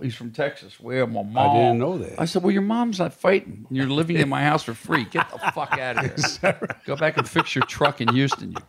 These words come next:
Speaker 1: dipshit."
Speaker 2: Is that right?
Speaker 1: Yeah.
Speaker 2: <laughs> I
Speaker 1: Fucking
Speaker 2: thought he was an Italian cat,
Speaker 1: He
Speaker 2: man.
Speaker 1: is
Speaker 2: He,
Speaker 1: Italian.
Speaker 2: oh, he is, but from Texas.
Speaker 1: Houston. Yeah. And I
Speaker 2: Yeah?
Speaker 1: go, my brother goes, "I can't fucking believe this guy. He's fucking this big. He's afraid to fight this fucking idiot."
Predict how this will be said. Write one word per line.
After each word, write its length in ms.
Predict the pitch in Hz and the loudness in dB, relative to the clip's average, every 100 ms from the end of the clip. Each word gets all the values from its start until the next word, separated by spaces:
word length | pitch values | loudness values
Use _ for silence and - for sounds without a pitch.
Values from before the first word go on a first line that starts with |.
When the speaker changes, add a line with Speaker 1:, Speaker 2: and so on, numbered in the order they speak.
| _ | _
Speaker 1:
dipshit." 460 | 104 - - 110 - - - - - - - - | -12 -12 -12 -12 -14 -16 -20 -18 -14 -14 -4 2
Speaker 2:
Is 180 | 131 131 | 4 4
that 140 | 208 | 4
right? 180 | 214 180 - - - | 4 2 -2 -20 -10
Speaker 1:
Yeah. 340 | 208 233 117 - - | -2 0 0 -2 -8
Speaker 2:
<laughs> 120 | - | -8
I 40 | 147 | -12
Speaker 1:
Fucking 460 | - 156 151 214 | -8 -4 0 2
Speaker 2:
thought 140 | 214 214 | 4 6
he 80 | |
was 120 | 214 196 | 6 6
an 60 | |
Italian 440 | 196 185 190 175 123 | 4 4 4 4 2
cat, 280 | 127 104 | 0 -2
Speaker 1:
He 60 | 113 | 0
Speaker 2:
man. 80 | 139 | 2
Speaker 1:
is 40 | 156 | 2
Speaker 2:
He, 60 | - | 0
Speaker 1:
Italian. 200 | 175 151 | -2 4
Speaker 2:
oh, 40 | 151 | 6
he 60 | 240 | 6
is, 60 | 208 | 4
but 180 | 143 | -2
from 100 | 135 120 | -2 2
Texas. 360 | 190 185 226 | 2 2 -2
Speaker 1:
Houston. 320 | 135 - 87 - | -4 -10 -14 -4
Yeah. 360 | 226 180 92 | 2 2 2
And 100 | 131 | 2
I 40 | 143 | 4
Speaker 2:
Yeah? 80 | 180 | 6
Speaker 1:
go, 260 | 151 147 - _ _ _ _ _ | 4 4 -2 _ _ _ _ _
my 120 | 180 | -2
brother 280 | 196 233 220 | 0 2 0
goes, 180 | 147 151 | 0 0
"I 60 | 156 | -2
can't 320 | - 208 139 | -4 -6 -2
fucking 340 | 127 110 107 | -2 -2 -2
believe 340 | 113 170 - 78 | -2 0 -2 -4
this 120 | - | -16
guy. 220 | - - - 95 | -14 -12 -12 -16
He's 120 | 110 107 | -16 -10
fucking 400 | - 120 107 101 | -2 -2 -2 0
this 280 | 123 107 95 | 0 0 2
big. 320 | 143 110 - - - - - - - - | 4 4 -2 -8 -6 -6 -8 -14 -16 -4
He's 140 | 143 127 | 0 0
afraid 380 | 113 143 139 | 0 2 2
to 80 | 120 | 2
fight 320 | 113 139 147 | -2 2 2
this 160 | 113 - | 2 -8
fucking 420 | - 110 - 95 | 0 0 0 -2
idiot." 340 | 98 - - | -2 -6 -12